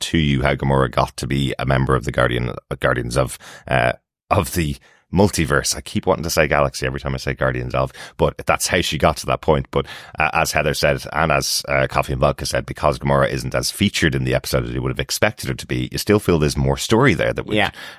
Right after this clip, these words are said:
Speaker 1: uh, show you how she was convinced to, to make that turn. So, um, so I'm kinda with you there, uh, Heather. As I say, this is probably my least favorite of the season so far. It's still fun, but, uh, but
Speaker 2: Yeah.
Speaker 1: just not the best of the episodes.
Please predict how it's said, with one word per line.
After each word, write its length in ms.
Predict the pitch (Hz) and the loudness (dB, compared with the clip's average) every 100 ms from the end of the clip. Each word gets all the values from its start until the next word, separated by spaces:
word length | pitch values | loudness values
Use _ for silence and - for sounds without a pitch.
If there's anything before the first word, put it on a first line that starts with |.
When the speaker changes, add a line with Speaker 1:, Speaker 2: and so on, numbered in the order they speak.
| - | -4
Speaker 1:
uh, 140 | 60 | -2
show 220 | - - | 0 2
you 120 | 71 64 | 2 2
how 180 | 67 65 - - | 0 -2 -6 -18
she 220 | - - | -8 -2
was 160 | 73 71 | 0 0
convinced 540 | - 73 73 69 - | 2 2 2 0 -2
to, 180 | - 65 | -4 -4
to 140 | - 71 | -4 -2
make 240 | 64 69 | -2 -2
that 200 | 69 - | -4 -4
turn. 420 | - 73 69 62 60 | -4 -2 0 -2 -4
So, 200 | 67 65 - - - | -4 -6 -8 -14 -4
um, 180 | 65 62 | -2 0
so 180 | - 76 | 2 4
I'm 80 | 90 | 4
kinda 220 | 147 139 | 4 6
with 140 | 123 | 4
you 80 | 113 | 6
there, 180 | 98 92 - - | 4 4 -2 -8
uh, 160 | - 85 | 0 2
Heather. 300 | 90 90 90 | 4 4 4
As 160 | 76 71 | 2 0
I 40 | |
say, 180 | 69 78 | 4 4
this 160 | 69 65 | 2 -4
is 60 | |
probably 260 | 65 69 71 | 0 0 2
my 80 | 67 | 0
least 220 | 65 - | -2 -2
favorite 200 | 67 64 | -2 -2
of 40 | |
the 60 | 64 | -6
season 260 | - 67 67 | -4 -4 -4
so 160 | 69 | -4
far. 240 | 67 71 65 | 0 2 2
It's 160 | - | 0
still 160 | - - | 0 2
fun, 360 | - 71 64 - - | 2 0 -2 -10 -4
but, 260 | 69 - - - - | -2 -2 -8 -14 -4
uh, 240 | 67 58 - - - | 0 0 -4 -12 -4
but 220 | 64 - | -4 -4
Speaker 2:
Yeah. 140 | - - _ _ - | -8 -8 _ _ -12
Speaker 1:
just 180 | - - | -6 -4
not 120 | - | -4
the 60 | - | -4
best 340 | - - - | -6 -4 -6
of 100 | - | -8
the 120 | - 60 | -6 -6
episodes. 420 | - - 58 | -6 -8 -8